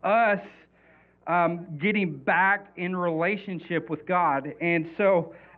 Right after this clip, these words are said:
um, I'm glad you're here today, and we're gonna look at this in John chapter one. Um, but I'm gonna read some of this, and then we'll talk about it. So in John chapter one, um, starting verse six, it says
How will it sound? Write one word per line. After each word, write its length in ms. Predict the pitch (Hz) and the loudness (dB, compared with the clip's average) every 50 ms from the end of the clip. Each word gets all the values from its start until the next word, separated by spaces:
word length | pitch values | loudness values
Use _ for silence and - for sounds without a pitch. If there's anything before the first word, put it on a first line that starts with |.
| - | 0
um, 320 | 170 170 175 175 180 170 - 156 | 2 2 2 2 -2 -6 -4 -2
I'm 200 | 170 190 170 147 | -2 -2 -2 0
glad 320 | 180 208 208 220 226 220 | 2 2 4 4 2 2
you're 100 | 214 190 | 0 -2
here 320 | 160 135 165 180 190 214 | -2 -2 0 0 0 0
today, 480 | 208 233 214 240 247 247 262 247 233 - | 0 0 0 2 2 2 2 0 -2 -4
and 140 | - 180 170 | -4 -4 -2
we're 80 | 185 208 | 0 0
gonna 180 | 254 247 226 | 0 0 2
look 320 | 190 170 170 196 208 208 - | 0 0 0 0 0 -2 -4
at 120 | 202 170 | -4 0
this 220 | 175 196 190 180 185 - - - - - - - - - | 0 2 2 0 -2 -6 -16 -20 -20 -20 -20 -20 -8 -4
in 220 | 170 175 175 139 | -2 -2 -2 0
John 340 | 143 180 175 180 196 190 190 - | 0 0 2 2 2 0 0 0
chapter 280 | 208 180 185 185 165 | 0 0 0 0 -2
one. 560 | 156 156 180 208 226 226 226 226 214 190 165 - - - - - - - | -2 0 0 2 2 4 4 2 2 0 -2 -8 -14 -16 -16 -12 -6 -2
Um, 440 | 170 170 170 170 170 165 165 151 - - - - - - - - _ - | 2 2 4 4 2 0 -2 -8 -10 -14 -20 -20 -20 -20 -20 -20 _ 0
but 260 | 160 180 - - - - 160 | 2 2 2 2 0 -2 0
I'm 180 | 180 214 226 | 2 2 2
gonna 240 | 220 262 254 240 202 | 4 2 2 2 0
read 460 | - 156 151 170 180 196 220 226 226 - | 0 0 0 2 4 4 2 0 -2 -2
some 160 | - 233 226 | -2 0 0
of 80 | 226 208 | 2 2
this, 240 | 214 220 220 220 214 220 214 160 | 4 4 4 4 2 0 -4 -2
and 140 | 180 175 180 | -2 0 2
then 140 | 185 180 180 | 2 2 2
we'll 240 | 175 175 175 170 170 - - - | 2 2 0 0 -4 -6 -4 0
talk 260 | 185 180 175 180 180 | 2 2 2 0 0
about 240 | 151 151 143 143 151 | 0 2 2 2 2
it. 160 | 151 151 - | 0 -2 -2
So 100 | - 175 | -2 -2
in 100 | 165 156 | 0 0
John 260 | 143 190 196 214 220 214 | 0 0 2 2 0 0
chapter 280 | - 233 233 233 226 196 | 0 0 0 0 0 -2
one, 460 | 180 175 180 180 180 180 170 160 160 160 - - - - - - | 0 2 2 2 4 4 2 0 0 -4 -8 -20 -20 -16 -6 -2
um, 240 | 165 165 170 160 165 - | 0 2 2 0 -2 0
starting 280 | - 208 190 185 180 | 0 2 2 2 2
verse 200 | 160 180 165 - - - - - | 2 0 0 -2 -4 -8 -2 0
six, 320 | 190 175 160 151 - - - - - - - - - - | 2 2 2 0 -2 -8 -16 -20 -20 -20 -20 -20 -10 -4
it 180 | 156 175 170 175 - | -2 -2 -2 -2 0
says 180 | 202 175 160 | 0 0 0